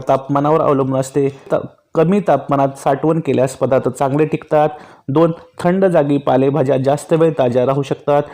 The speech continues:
पालेभाज्या, फळे, शिजवलेले अन्न टिकवण्यासाठी ते कमी तापमानात साठवणे आवश्यक असते. तीन, शीतकपाटामध्ये पाच सेल्सिअसच्या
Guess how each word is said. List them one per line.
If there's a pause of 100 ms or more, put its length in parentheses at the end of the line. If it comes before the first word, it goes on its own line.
(300)
पालेभाज्या, (120)
फळे,
शिजवलेले
अन्न
टिकवण्यासाठी
ते
कमी
तापमानात
साठवणे
आवश्यक
असते. (560)
तीन, (300)
शीतकपाटामध्ये
पाच
सेल्सिअसच्या